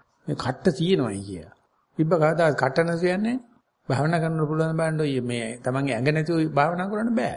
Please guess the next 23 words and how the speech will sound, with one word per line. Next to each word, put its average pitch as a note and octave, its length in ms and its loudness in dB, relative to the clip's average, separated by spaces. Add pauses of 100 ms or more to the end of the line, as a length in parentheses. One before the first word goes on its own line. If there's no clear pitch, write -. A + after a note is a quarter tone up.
(160)
මොන D3 160 0
හරි F3+ 160 2
වෙච්ච C#3 240 0
ගමන් D#3 340 -4 (420)
ඇඟට D3 280 0
හිත, C#3 240 0
කයට B2+ 360 0
ගන්න A#2 280 -2
හිත A#2+ 240 -2 (640)
මෛත්‍රී D3 500 0
වෙනවා, A2 360 -6 (420)
විපස්සනා C3+ 600 2
වෙනවා. G#2 400 -2 (360)
සතිය D#3+ 420 -2
බුදුම F#3 380 4
විදිහට D#3 440 2 (460)
අතුයිති D#3 480 0
විහිදා C3+ 320 0
වැඩෙනවා. B2 520 0 (500)
මැරෙනකම්ම E3 640 2
මේ F#3+ 180 0
භාවනාව C#3 440 0
කරතයි. F#2+ 380 -6